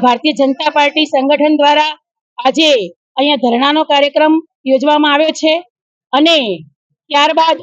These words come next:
અમારી માતૃશક્તિ અને સંગઠન ભારતીય જનતા પાર્ટીના તમામ હોદ્દેદારો, પદાધિકારીઓ સાથે રહી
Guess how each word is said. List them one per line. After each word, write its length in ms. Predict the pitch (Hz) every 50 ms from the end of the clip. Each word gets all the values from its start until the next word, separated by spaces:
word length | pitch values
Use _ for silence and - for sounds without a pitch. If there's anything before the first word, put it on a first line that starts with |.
| - -
અમારી 440 | 269 269 285 302 320 320 320 320 330 349 359 330 247
માતૃશક્તિ 720 | 277 269 277 - - 349 311 - - 330 320 - - 370 339 349 320
અને 120 | 311 311 285
સંગઠન 560 | - 294 285 294 302 320 - 294 330 330 330 359 392 - _ _ _ _ _ _
ભારતીય 380 | - 190 254 262 - 330 311 269
જનતા 320 | 294 302 - 320 302 285
પાર્ટીના 360 | 302 302 294 311 302 294 262 277
તમામ 280 | 285 285 302 302 311 302 302 311 233
હોદ્દેદારો, 460 | 226 226 277 277 302 302 294 311 311 302
પદાધિકારીઓ 720 | 302 285 269 285 277 - 302 294 - 294 285 285 302 285 277
સાથે 280 | - 240 247 240 269 285 277
રહી 260 | 294 294 311 302 -